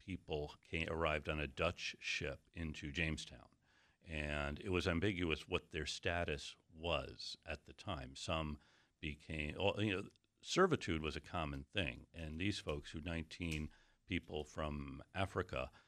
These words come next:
sold by the Dutch, some of them became servants for life. Some of them might have ultimately become free. But this, in some ways, is the beginning of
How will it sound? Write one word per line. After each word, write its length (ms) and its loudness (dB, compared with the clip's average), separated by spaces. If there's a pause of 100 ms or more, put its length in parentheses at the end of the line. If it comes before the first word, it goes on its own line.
(140)
sold 480 2
by 160 2
the 100 -6
Dutch, 760 0 (120)
some 240 2
of 80 4
them 120 4
became 520 -2
servants 500 0
for 160 -6
life. 400 2
Some 240 0
of 60 2
them 100 -2
might 220 -2
have 100 -4
ultimately 480 -4
become 320 -16 (140)
free. 340 2 (320)
But 180 -2
this, 440 2 (160)
in 200 0
some 220 4
ways, 220 8
is 100 2
the 80 0
beginning 720 4
of 380 -4